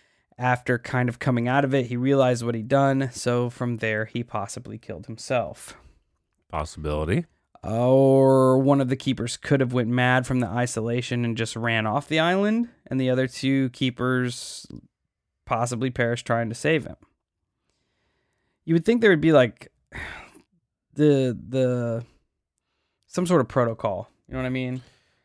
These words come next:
Speaker 2: Yeah.
Speaker 1: Like, if one dude goes in the water, you're like, "Okay, you can try to save him by doing this, this, and this, but don't
Speaker 2: Don't
Speaker 1: only,
Speaker 2: get crazy.
Speaker 1: only risk so much," you know?
Speaker 2: Yeah, don't go, don't get crazy.
Speaker 1: Some of these can be, uh,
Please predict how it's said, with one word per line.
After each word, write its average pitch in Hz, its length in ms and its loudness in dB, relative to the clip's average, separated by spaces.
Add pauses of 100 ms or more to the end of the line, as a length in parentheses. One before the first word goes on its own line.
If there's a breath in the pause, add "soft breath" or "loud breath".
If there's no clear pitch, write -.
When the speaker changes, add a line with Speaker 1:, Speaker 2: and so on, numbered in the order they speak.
(200)
Speaker 2:
Yeah. 78 160 -2
Speaker 1:
Like, - 180 2
if 127 100 -6
one 180 180 4
dude 165 180 4
goes 151 160 6
in - 20 4
the 147 60 4
water, 143 420 8
you're 135 160 4
like, 127 220 2
"Okay, 135 340 4
you 127 180 0
can 131 240 0
try 139 260 2
to 143 60 2
save 135 280 2
him 131 240 0
by 123 160 2
doing 123 220 0
this, 139 180 0
this, 127 240 -2
and 135 100 0
this, 156 260 2
but 127 440 0 (420)
don't 135 400 -4 (800)
Speaker 2:
Don't 101 160 4
Speaker 1:
only, 170 200 6
Speaker 2:
get 170 100 6
crazy. 87 380 4
Speaker 1:
only 180 220 8
risk 160 300 6
so 139 240 8
much," 127 460 0
you 131 80 2
know? 127 140 4
Speaker 2:
Yeah, 80 200 4
don't 98 300 4
go, 95 140 4
don't 90 280 2
get 82 220 0
crazy. 76 340 -4 (380 loud breath)
Speaker 1:
Some 214 240 4
of 196 80 4
these 202 160 6
can 170 240 4
be, 160 640 2
uh, 131 640 2